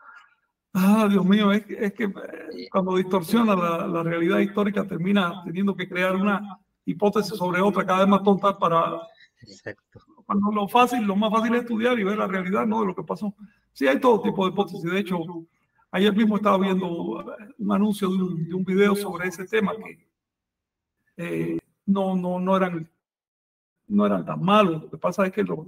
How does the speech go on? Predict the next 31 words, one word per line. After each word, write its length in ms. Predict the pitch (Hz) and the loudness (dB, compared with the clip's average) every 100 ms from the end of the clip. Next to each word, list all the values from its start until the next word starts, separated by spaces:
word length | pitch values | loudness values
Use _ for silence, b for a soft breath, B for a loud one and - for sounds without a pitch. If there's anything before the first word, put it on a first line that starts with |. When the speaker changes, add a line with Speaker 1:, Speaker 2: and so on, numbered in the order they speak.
| - | -18
Speaker 1:
los 220 | - 170 165 | -8 -4 0
malos 300 | 185 208 - | 2 2 0
son 140 | 180 | -4
los 120 | 180 | -2
dioses 320 | 185 196 196 | 0 0 -2
que 60 | 165 | -4
vienen 240 | 165 180 175 | -4 -4 -4
del 120 | 165 | -8
exterior. 400 | 165 165 165 165 _ _ - - _ _ _ | -6 -6 -6 -8 _ _ -16 -16 _ _ _
A 120 | - 247 | 4 8
ver, 280 | 208 156 - - | 8 6 -6 -6
a 100 | 185 | -2
ver, 200 | 165 160 - | -2 -2 -2
a 80 | 190 | 0
ver, 420 | 190 170 185 202 | 0 -2 -4 0
señor, 320 | 202 202 208 | 4 6 6
un 120 | 208 | 4
poco 240 | 214 214 196 | 2 4 4
de 60 | |
seriedad 360 | 196 190 202 208 | 4 2 4 2
y 60 | 185 | 2
un 80 | |
poco 220 | 165 190 185 | -4 -2 0
de 60 | |
adultez 480 | 180 190 - 220 214 | 0 -2 0 0 0
en 120 | 185 | -4
este 160 | 180 185 | -4 -4
asunto. 380 | 160 165 165 180 | -4 -6 -8 -12
Estamos 340 | 165 196 202 | -4 2 4
hablando 380 | 190 196 208 196 | 4 4 2 2
de 160 | 202 | 2